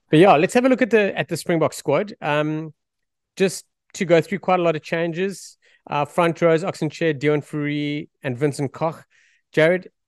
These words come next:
we kind of expected those changes. Um, Bongi Benambi needed to have a break. He's not getting any look in, in this game. Again, I'm, uh, very nervous about this hooker situation, but Oxenchair's been cooking at the moment. Koch is coming back from an injury in Fourie.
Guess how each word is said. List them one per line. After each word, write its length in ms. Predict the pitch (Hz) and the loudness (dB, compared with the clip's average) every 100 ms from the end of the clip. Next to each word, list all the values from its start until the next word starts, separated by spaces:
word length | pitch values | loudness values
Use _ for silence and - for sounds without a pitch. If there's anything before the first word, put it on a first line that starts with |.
| _ - | _ -8
we 160 | 175 | -8
kind 200 | - 196 | -2 0
of 60 | 190 | 0
expected 460 | 180 - 180 - | -2 -2 -4 -2
those 180 | 175 160 | -2 -2
changes. 640 | - 165 160 165 160 - - | -2 -2 -2 -4 -8 -10 -12
Um, 640 | 156 143 143 143 143 147 - - | -6 -4 -2 -4 -6 -8 -14 -2
Bongi 240 | 151 151 | 0 2
Benambi 400 | 151 143 143 147 | 0 0 0 0
needed 380 | 135 135 143 147 | -2 0 -2 -2
to 120 | - | -4
have 160 | 139 127 | -6 -6
a 40 | |
break. 360 | 120 127 123 131 | -6 -2 -2 -4
He's 180 | 139 127 | -8 -6
not 180 | 139 - | -6 -4
getting 320 | 131 127 147 | -4 -4 -6
any 240 | 151 139 131 | -6 -4 -4
look 180 | 127 | -4
in, 80 | 135 | -4
in 160 | 123 117 | -6 -6
this 140 | 113 | -8
game. 400 | - 117 127 131 - _ _ _ - | -4 -4 -4 -8 -16 _ _ _ -14
Again, 360 | 110 127 123 123 | -4 0 0 0
I'm, 140 | 117 | -2
uh, 60 | 110 - | -4 -8
very 340 | 110 113 110 107 | -4 -2 0 -2
nervous 400 | 104 107 104 - | -2 -2 -4 -6
about 320 | 107 104 - | -2 -4 -4
this 140 | 107 | -12
hooker 260 | - 110 117 | -10 -6 -6
situation, 640 | - - 117 110 110 131 | -6 -6 -2 0 0 -4
but 320 | 117 123 - - _ _ - | 0 -2 -2 -16 _ _ -6
Oxenchair's 640 | 143 165 143 160 147 131 - | -4 -4 -4 -2 -2 -4 -12
been 240 | - 135 131 | -6 -6 -6
cooking 360 | - 165 - 147 | -2 -4 -2 -4
at 100 | 131 | -2
the 100 | 131 | -4
moment. 360 | 123 127 151 | -4 -4 -4
Koch 280 | - 156 143 | -6 -8 -6
is 120 | 151 | -8
coming 240 | - 147 139 | -6 -4 -2
back 180 | 139 - | -4 -4
from 140 | 139 | -6
an 100 | 135 | -6
injury 320 | 143 120 135 | -8 -6 -4
in 80 | 135 | -4
Fourie. 540 | - 135 135 147 156 | -4 -6 -2 -2 -4